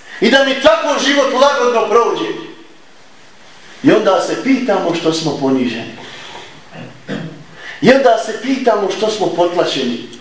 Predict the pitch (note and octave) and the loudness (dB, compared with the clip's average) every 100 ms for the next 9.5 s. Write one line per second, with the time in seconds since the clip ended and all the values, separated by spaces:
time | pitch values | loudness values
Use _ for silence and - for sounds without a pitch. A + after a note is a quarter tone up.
0 | - - - - - C#3+ C4 C4+ B3 B3+ | -20 -20 -20 -16 0 4 4 4 2 0
1 | B3 D4+ E4+ E4+ D#4 C#4+ C#4+ - - - | 2 4 4 4 4 4 0 -2 -8 -4
2 | - F4 E4+ D#4+ D#4 D#4+ D#4 F#4 F4 - | 2 2 4 2 2 2 4 4 2 0
3 | D#4+ D#4 F#4 F#4 F4 E4 - D4+ D4+ D4 | 2 4 4 4 2 0 0 0 4 4
4 | D#4+ E4+ D#4 D4+ C4+ - - - - - | 6 4 2 -2 -2 -2 -6 -12 -16 0
5 | G#3 D4 D4 C#4+ E4+ F4+ F4 E4 D#4 E4 | 4 4 2 2 4 4 4 4 4 4
6 | D#4 C#4 C4 B3+ A#3 - - - - - | 4 2 0 0 0 0 -6 -14 -18 -20
7 | - - - - - - - - - - | -20 -20 -20 -20 -20 -20 -20 -20 -18 0
8 | F#3 B3+ B3 E4 E4+ - D#4 D#4 D4 C#4+ | 2 4 4 4 2 4 2 4 2 4
9 | D4 C#4 - B3+ B3 | 4 2 -2 -4 -4